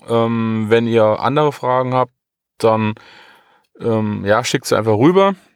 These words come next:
Ich freue mich immer, wenn, wenn ihr Fragen habt, ähm, und mit mir im Austausch steht. So, komme ich zum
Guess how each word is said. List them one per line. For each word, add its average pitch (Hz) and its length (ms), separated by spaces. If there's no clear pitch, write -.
Ich 113 220
freue 117 180
mich 147 160
immer, 131 240
wenn, 117 340
wenn 107 240
ihr 101 120
Fragen 107 440
habt, - 520
ähm, 101 440
und 104 360
mit 104 140
mir 104 100
im 92 80
Austausch 98 460
steht. - 340
So, 113 380
komme 147 240
ich - 200
zum 113 500